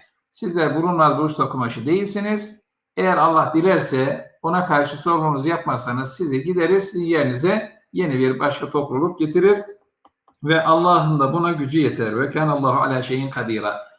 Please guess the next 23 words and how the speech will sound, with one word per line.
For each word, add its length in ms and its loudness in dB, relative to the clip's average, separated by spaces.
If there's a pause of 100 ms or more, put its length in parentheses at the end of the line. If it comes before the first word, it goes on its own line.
(240)
Buna 420 -2
muktedir 520 0
olan 300 2
bir 100 0
Rabbimiz 460 -2
var. 220 -16
O 100 0
zaman 380 0 (340)
bizler 460 0 (240)
haddimizi 560 -6
bileceğiz. 640 0 (120)
Rabbimize 460 0
olan 340 0
kulluğumuzu 920 0
sunacağız 580 0
ona 300 0
ve 160 -2
onun 280 -4
razı 360 2
olduğu 460 -2 (180)
güzel 360 -4
bir 200 -4
kul 300 -2